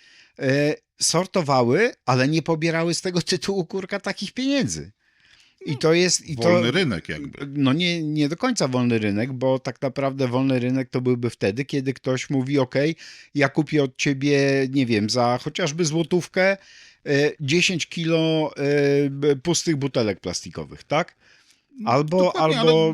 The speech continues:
Speaker 2: ale
Speaker 1: dziesięć
Speaker 2: Piotrek,
Speaker 1: kilo
Speaker 2: no,
Speaker 1: opakowań
Speaker 2: cofnijmy się,
Speaker 1: szklanych.
Speaker 2: cofnijmy się te, y, trzydzieści pięć lat, y, wstecz pamięcią. No, były skupy butelek,
Speaker 1: No.
Speaker 2: były skupy makulatury.
Speaker 1: Dokładnie.
Speaker 2: I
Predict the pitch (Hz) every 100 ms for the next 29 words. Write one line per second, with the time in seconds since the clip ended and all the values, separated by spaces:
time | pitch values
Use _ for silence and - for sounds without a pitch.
0 | 151 139 156 170 196 226 170 160 151 135
1 | 143 131 104 104 92 92 80 76 - -
2 | - 165 - 165 170 156 160 - 156 139
3 | 123 139 135 135 135 113 - - - -
4 | 135 151 - 147 147 139 151 139 - _
5 | - - _ - 123 123 123 135 135 -
6 | - 104 123 - 143 135 131 143 139 101
7 | 82 107 135 - - - _ - 113 113
8 | 156 156 - 139 131 117 104 87 87 -
9 | - - 104 95 110 127 170 - 160 147
10 | 143 120 135 113 - 95 87 120 95 80
11 | 82 78 - _ _ _ - - 170 170